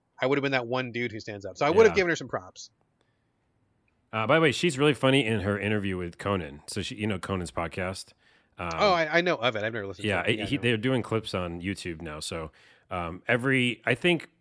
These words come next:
Speaker 2: for me, I like her a lot, but I like her when she's, which I think some people say about me, when they're just, like, hanging out, you know,
Speaker 1: Yeah.
Speaker 2: talking.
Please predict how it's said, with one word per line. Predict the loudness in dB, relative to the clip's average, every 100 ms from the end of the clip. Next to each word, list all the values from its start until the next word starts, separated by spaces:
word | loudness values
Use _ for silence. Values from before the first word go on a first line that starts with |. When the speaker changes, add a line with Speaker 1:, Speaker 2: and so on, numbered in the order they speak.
| _
Speaker 2:
for | -4 0
me, | 2 2
I | 2
like | 2
her | 0
a | 0
lot, | 0 0
but | 0
I | -2
like | 0 -2 -2
her | -2
when | 0 0
she's, | -2 -4 -4 -6 -8 -14 _ _ _ -4
which | -2 -2
I | -2 -2
think | -2
some | -2
people | -6 -6 -4
say | -2
about | -2 0
me, | -2 -2 -6 -18 _ -4
when | -2 -2 -4 -2
they're | 0
just, | 2 2 2
like, | 0
hanging | 2 2 2
out, | -2 -2 -2 -6 _ _ -4
you | 2
know, | 2
Speaker 1:
Yeah. |
Speaker 2:
talking. | 2 2 2 0 -4